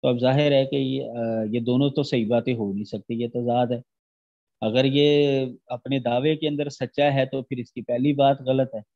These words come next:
कि बेहुदा अमर वाली बात गलत है, और अगर ये बात सही है तो फिर ये मिर्ज़ा कादियानी अपने दावे नबूवत के अंदर जो है ये झूठा है। तो दोनों बातें जो हैं वो तजाद हैं। अ, इसका हल जो है वो निकालें कादियानी लोग जो हैं इसको मानने वाले।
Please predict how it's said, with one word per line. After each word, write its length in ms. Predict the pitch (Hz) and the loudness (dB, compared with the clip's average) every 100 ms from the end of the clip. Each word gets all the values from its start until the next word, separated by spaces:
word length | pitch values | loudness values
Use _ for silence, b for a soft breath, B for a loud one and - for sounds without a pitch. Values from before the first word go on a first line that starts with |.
| _ _ _ _ _ _ _ _ _ - | _ _ _ _ _ _ _ _ _ -6
कि 60 | 110 | -4
बेहुदा 440 | 113 117 110 117 | -2 -2 0 0
अमर 200 | 123 139 | 2 2
वाली 240 | 139 139 | 2 -2
बात 280 | 131 123 127 165 _ _ - | 0 -2 -2 -8 _ _ -8
गलत 240 | 120 117 104 | -6 -6 -10
है, 80 | 98 _ _ _ _ _ _ - | -20 _ _ _ _ _ _ -6
और 100 | 113 | -4
अगर 180 | 120 117 | -2 -2
ये 200 | 113 135 | 0 2
बात 260 | 143 139 | 2 2
सही 240 | - 127 110 | -2 -4 -2
है 60 | 117 | -4
तो 100 | 117 | -6
फिर 200 | 131 120 | -8 -6
ये 140 | 117 113 _ _ 120 | -6 -8 _ _ -16
मिर्ज़ा 260 | 117 123 123 | -6 -2 0
कादियानी 580 | 120 113 117 110 113 | 0 -2 -2 -4 -4
अपने 320 | 110 - 110 104 | -6 -6 -6 -4
दावे 280 | 107 113 117 | -4 -2 -2
नबूवत 400 | 107 104 117 120 | -2 -2 -4 -2
के 60 | 123 | -2
अंदर 220 | 120 127 | 0 -2
जो 120 | 123 | -4
है 120 | 123 | -6
ये 140 | 123 123 | -4 -4
झूठा 320 | 117 104 - | -6 -10 -14
है। 120 | 110 _ _ _ _ _ _ - | -20 _ _ _ _ _ _ -4
तो 80 | 135 | 0
दोनों 300 | 139 156 175 | 4 4 6
बातें 340 | 151 131 139 | 4 4 2
जो 80 | 131 | 2
हैं 180 | 120 151 202 | 0 -2 -2
वो 140 | 147 147 | -4 -2
तजाद 480 | 135 113 107 123 127 | 0 0 0 -2 -2
हैं। 100 | 131 _ _ _ _ _ _ - | -6 _ _ _ _ _ _ -8
अ, 360 | 110 104 107 110 | -4 -2 -4 -6
इसका 280 | - 127 113 | -4 -2 0
हल 220 | 110 120 | 0 0
जो 120 | 127 | -2
है 160 | 113 107 | -4 -4
वो 120 | 110 | -6
निकालें 460 | 117 120 165 175 196 | -6 -2 -2 -2 -6
कादियानी 960 | _ _ _ _ - 120 117 117 117 | _ _ _ _ -8 -6 -4 -2 0
लोग 280 | 117 113 110 | 0 -2 -4
जो 120 | 113 | -8
हैं 120 | 98 110 | -12 -14
इसको 560 | _ _ _ _ - | _ _ _ _ -6
मानने 360 | 110 107 104 104 | -6 -6 -8 -10
वाले। 180 | - | -14